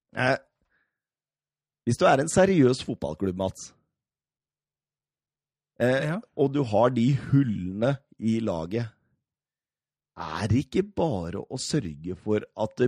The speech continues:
Speaker 1: Bruno Fernandes er der asap Zulu første i første?
Speaker 2: Jo.
Speaker 1: Hvorfor venter man en hel måned for å få tak i en spiller du har vært linka til et halvt år?
Speaker 2: Men dette sa jeg i forrige episode, sa jeg ikke det?
Speaker 1: Jo, du sa kanskje det.
Speaker 2: Ja.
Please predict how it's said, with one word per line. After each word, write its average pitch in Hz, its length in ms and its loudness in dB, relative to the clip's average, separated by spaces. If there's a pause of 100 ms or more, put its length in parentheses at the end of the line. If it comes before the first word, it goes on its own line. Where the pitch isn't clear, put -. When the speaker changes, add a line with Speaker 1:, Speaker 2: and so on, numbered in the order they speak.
Speaker 1:
Bruno 98 400 -2
Fernandes 117 800 0 (100)
er 98 300 4
der 156 300 4 (100)
asap 104 560 2
Zulu 113 460 4
første - 420 0
i 170 40 4
første? 190 480 2 (1600)
Speaker 2:
Jo. 160 140 -8
Speaker 1:
Hvorfor 151 460 4
venter 185 520 2
man 120 260 4
en 202 140 4 (220)
hel 220 580 6
måned 202 680 2
for 170 240 2
å 185 120 4
få 190 280 0
tak 120 220 2
i 180 40 2
en 190 60 2
spiller 139 400 0
du 131 80 6
har 147 80 6
vært 180 180 0
linka 165 440 0
til 139 240 -2
et 175 180 -2
halvt - 400 0
år? 302 220 0 (440)
Speaker 2:
Men 180 300 0
dette 170 260 0
sa - 220 -6
jeg 143 120 -2
i 165 40 0
forrige 156 240 4
episode, 170 300 0
sa 240 120 -2
jeg 233 60 -4
ikke 427 160 -4
det? - 160 -10
Speaker 1:
Jo, 269 140 -4
du 320 100 -6
sa - 160 -8
kanskje 359 240 -14
det. 359 160 -12
Speaker 2:
Ja. 202 100 -6